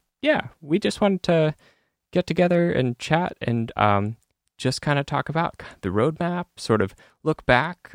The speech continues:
on the past work that's done and, and look forward to the work that has still yet to be done, um, and some, some of the exciting directions that Gladys is headed.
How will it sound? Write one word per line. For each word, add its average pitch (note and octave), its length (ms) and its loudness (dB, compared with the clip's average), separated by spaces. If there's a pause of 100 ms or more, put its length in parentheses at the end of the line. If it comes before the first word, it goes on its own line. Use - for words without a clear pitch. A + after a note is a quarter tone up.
on B2 340 0
the A#2+ 80 -2
past C3 500 -6
work B2 260 -2
that's - 220 -6
done C#3 300 2
and, A2+ 240 0
and A#2 160 0
look - 140 -4
forward C3 360 0
to C3+ 100 -4
the B2+ 100 2
work B2 360 -2 (100)
that C3 260 2 (380)
has A#2 220 -2
still C#3+ 240 2
yet D#3 200 2
to G#2 80 2
be F#2+ 120 4
done, F#2+ 360 -2 (140)
um, G2+ 380 0 (160)
and G2+ 240 0
some, G2+ 220 2
some G#2 240 2
of G2+ 80 2
the G2+ 80 2
exciting F#2+ 400 0
directions - 540 -2
that - 120 0
Gladys F#2 360 -2
is - 120 -8
headed. G2+ 300 0